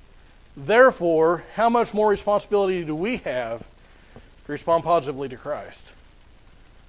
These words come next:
So we've seen, we've seen the sign of Christ, we've seen the superiority of Christ. Last, I want you to see the sufficiency of Christ's revelation. In verses thirty-three to thirty-six, Jesus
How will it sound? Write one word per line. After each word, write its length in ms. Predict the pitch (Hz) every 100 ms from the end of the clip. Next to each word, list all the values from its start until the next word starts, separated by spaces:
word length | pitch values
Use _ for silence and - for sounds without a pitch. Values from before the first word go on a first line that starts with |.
| - - - - - - - - - - - - - -
So 160 | - 170
we've 140 | 165
seen, 380 | 196 208 208 165 - - - - - -
we've 120 | -
seen 160 | 190 175
the 60 |
sign 240 | 196 214 220
of 80 |
Christ, 340 | - 196 208 190
we've 80 | -
seen 280 | 196 190 - - - - -
the 100 | 156
superiority 580 | 151 180 202 208 208 196
of 80 | 175
Christ. 340 | 180 185 185
Last, 240 | 175 180
I 60 | 170
want 200 | 180 165
you 100 | 160
to 60 | -
see 240 | 165 151 - - - 156
the 100 | 156
sufficiency 800 | 151 202 196 135 - 139 135 - - - -
of 100 | 143
Christ's 340 | - 175 160 160
revelation. 560 | 151 143 147 - 104 87 - -
In 100 | 143
verses 280 | 175 185 -
thirty-three 440 | 202 214 - 208
to 60 | 202
thirty-six, 540 | 156 185 180 185 160
Jesus 460 | 151 208 165 202